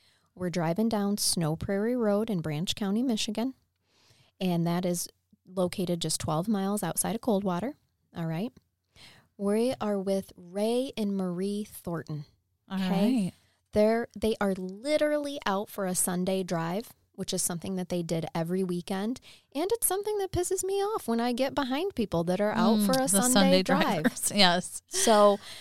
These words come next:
Speaker 1: guys, kinda not cool.
Speaker 2: This is so close to us, though. Like,
Speaker 1: Oh, yeah.
Speaker 2: seriously.
Speaker 1: Oh, yeah. Uh, you probably recognized Snow
Speaker 2: I
Speaker 1: Prairie Road. Mm-hmm.
Speaker 2: did.
Speaker 1: So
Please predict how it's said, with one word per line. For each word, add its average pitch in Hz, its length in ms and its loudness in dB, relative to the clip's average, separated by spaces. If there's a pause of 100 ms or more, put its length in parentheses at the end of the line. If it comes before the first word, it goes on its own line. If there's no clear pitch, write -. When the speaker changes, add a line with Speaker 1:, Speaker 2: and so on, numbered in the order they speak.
(140)
Speaker 1:
guys, 262 540 4 (560)
kinda 392 260 0
not 240 220 0
cool. 175 300 -2 (160)
Speaker 2:
This 277 180 2
is 370 120 6
so 240 320 8
close 233 380 6
to - 120 4
us, 214 200 2
though. 185 280 4
Like, 180 160 0
Speaker 1:
Oh, - 20 -8
yeah. - 60 -2
Speaker 2:
seriously. 202 800 2 (360)
Speaker 1:
Oh, 196 120 0
yeah. 196 200 0 (380)
Uh, 254 40 2
you 247 180 0
probably 214 260 2
recognized 208 680 -4
Snow - 220 0 (100)
Speaker 2:
I 220 120 6
Speaker 1:
Prairie 247 140 4
Road. 254 100 2 (100)
Mm-hmm. 208 720 6
Speaker 2:
did. 170 120 -2 (600)
Speaker 1:
So 185 360 -4